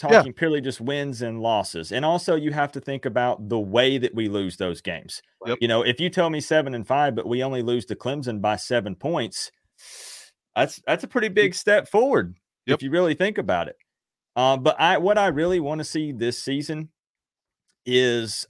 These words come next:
Speaker 2: I would love, love, love, love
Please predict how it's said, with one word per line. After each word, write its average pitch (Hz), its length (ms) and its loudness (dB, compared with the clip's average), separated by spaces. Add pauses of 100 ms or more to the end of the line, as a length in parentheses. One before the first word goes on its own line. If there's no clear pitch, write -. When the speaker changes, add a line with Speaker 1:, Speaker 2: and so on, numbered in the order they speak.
(120)
Speaker 2:
I 135 200 2
would 135 260 -2
love, 104 680 0 (120)
love, 147 320 2
love, 156 240 -2
love 113 400 0